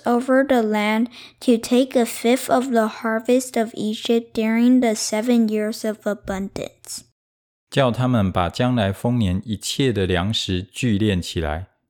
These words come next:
Speaker 2: 积蓄五谷，收存在各城里做食物，归于法老的手下。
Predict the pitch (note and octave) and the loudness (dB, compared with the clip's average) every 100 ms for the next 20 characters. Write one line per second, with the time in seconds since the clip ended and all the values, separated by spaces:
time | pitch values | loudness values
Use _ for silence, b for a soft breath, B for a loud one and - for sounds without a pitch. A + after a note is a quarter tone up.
0 | - - A#2+ - B2 F#2+ F2 F#2 - - | -12 -6 -4 -2 0 0 -2 -8 -8 -12
1 | - _ _ _ _ _ - B2 C3 C3 | -12 _ _ _ _ _ -4 0 0 -2
2 | G2+ F#2+ G#2 G2+ - - A2+ F2+ - F#2 | -4 -2 -2 -2 -2 -2 -2 -2 -4 -2
3 | F#2+ F2 - G#2 F2+ - F2 F#2 G2+ E2 | -2 -4 -4 -2 -4 -6 -6 -2 -4 -4
4 | _ _ _ - B2+ B2 G#2+ F#2 F#2+ E2+ | _ _ _ -2 0 2 0 -2 -2 -2
5 | F#2 E2+ D#2+ E2 - - - F#2+ E2+ | -2 -2 -4 -8 -8 -10 -6 -6 -6